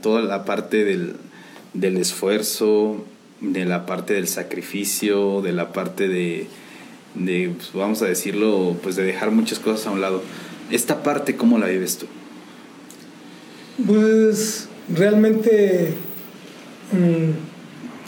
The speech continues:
Speaker 2: pues, tengo mis hijos, mis hijos tocan, ¿no? Qué bueno que... Pero de, de otra forma,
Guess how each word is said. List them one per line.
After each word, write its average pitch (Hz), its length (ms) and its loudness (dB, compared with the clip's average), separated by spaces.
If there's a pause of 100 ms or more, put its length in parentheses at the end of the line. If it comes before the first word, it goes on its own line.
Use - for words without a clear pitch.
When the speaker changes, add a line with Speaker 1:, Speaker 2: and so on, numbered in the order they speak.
(500)
Speaker 2:
pues, - 100 -2
tengo 240 140 4
mis 214 180 4
hijos, 180 160 4
mis 165 120 2
hijos 202 180 2
tocan, 160 260 0
¿no? 196 160 -4
Qué 190 80 -2
bueno 175 220 2
que... 156 180 -6 (1000)
Pero 180 340 6
de, 175 400 6
de 202 120 4
otra 202 200 2
forma, 202 680 4